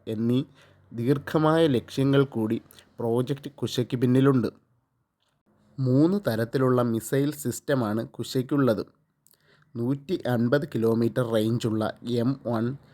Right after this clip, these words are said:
ഇരുന്നൂറ്റി അൻപത് കിലോമീറ്റർ റേഞ്ചുള്ള എം ടു, മുന്നൂറ്റി അൻപത് കിലോമീറ്റർ റേഞ്ചുള്ള എം ത്രീ. ഈ മിസൈലുകൾ അപകടത്തെ കണ്ടെത്തുകയും കൃത്യമായി നിഷ്ക്രിയമാക്കുകയും ചെയ്യുന്നു.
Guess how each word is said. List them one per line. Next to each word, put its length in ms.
ഇരുന്നൂറ്റി 600
അൻപത് 400
കിലോമീറ്റർ 640
റേഞ്ചുള്ള 460
എം 160
ടു, 160
മുന്നൂറ്റി 560
അൻപത് 420
കിലോമീറ്റർ 600
റേഞ്ചുള്ള 540
എം 240
ത്രീ. 240
ഈ 180
മിസൈലുകൾ 680
അപകടത്തെ 560
കണ്ടെത്തുകയും 720
കൃത്യമായി 640
നിഷ്ക്രിയമാക്കുകയും 1200
ചെയ്യുന്നു. 360